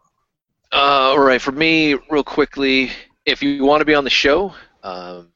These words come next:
go to my Facebook page, The Victory Saber seventy-seven. It's also posted in the R O C Facebook, um, group. Also, just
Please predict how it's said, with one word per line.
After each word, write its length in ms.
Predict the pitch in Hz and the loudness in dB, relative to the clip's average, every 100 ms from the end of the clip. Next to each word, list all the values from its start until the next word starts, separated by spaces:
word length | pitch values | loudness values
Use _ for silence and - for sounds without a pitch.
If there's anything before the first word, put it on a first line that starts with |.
| _ | _
go 160 | 104 101 | -6 -4
to 360 | 101 98 95 | -2 -2 -4
my 120 | 90 92 | -8 -10
Facebook 380 | 104 98 101 | -8 -8 -6
page, 280 | 110 107 95 | -2 -2 -2
The 100 | 104 | -4
Victory 340 | 107 113 - 110 | -4 -4 -4 -4
Saber 220 | 110 107 | -4 -2
seventy-seven. 580 | 110 110 - 127 127 117 | -4 -4 0 0 2 0
It's 120 | 104 | 2
also 240 | 110 - | 0 0
posted 340 | 117 113 104 107 | -2 0 -2 -4
in 40 | |
the 80 | 101 | -4
R 100 | 95 | -4
O 40 | 98 | -4
C 180 | - | -6
Facebook, 640 | 101 - 92 - - 87 - - - _ | -10 -10 -10 -10 -8 -8 -8 -16 -20 _
um, 180 | 85 165 - | -16 -16 -6
group. 340 | 202 104 - - | -4 -4 -6 -6
Also, 440 | 110 101 - 104 101 - _ _ | -4 -2 -2 -2 -4 -10 _ _
just 400 | - 87 - - | -12 -10 -8 -10